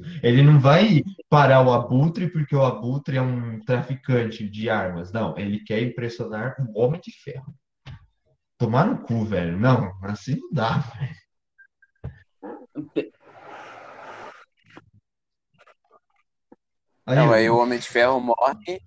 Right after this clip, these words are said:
Speaker 3: ele encontra o novo Homem de Ferro da vida dele, que é o Mistério. Aí o Mistério, o vilão, ele pensa, "Puta, fudeu, o que que eu faço agora?" Hum,
Speaker 1: É, toma-,
Speaker 3: quero
Speaker 1: pra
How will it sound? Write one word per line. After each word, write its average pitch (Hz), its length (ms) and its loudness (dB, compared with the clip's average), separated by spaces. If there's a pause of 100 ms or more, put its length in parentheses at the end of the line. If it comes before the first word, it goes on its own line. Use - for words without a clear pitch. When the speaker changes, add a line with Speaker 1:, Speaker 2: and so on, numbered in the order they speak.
Speaker 3:
ele 113 180 -4
encontra 123 400 -6
o 131 40 -6
novo 123 260 -4
Homem 127 160 -6
de - 80 -14
Ferro 127 180 -2
da 131 80 -4
vida 127 220 -6
dele, 117 160 -4
que - 100 -10
é 127 60 -2
o - 20 -2
Mistério. 98 480 -6 (680)
Aí 120 180 4
o 120 40 0
Mistério, 135 760 0 (640)
o 180 180 6
vilão, 156 680 4
ele 143 140 0
pensa, 131 340 -2
"Puta, - 400 -4
fudeu, - 380 -2
o 147 40 -2
que 175 180 -2
que - 80 -2
eu - 100 0
faço 135 340 4
agora?" 117 320 2 (800)
Hum, 131 460 -8 (160)
Speaker 1:
É, 151 280 0
toma-, 143 280 -4
Speaker 3:
quero - 0 -
Speaker 1:
pra 101 80 -4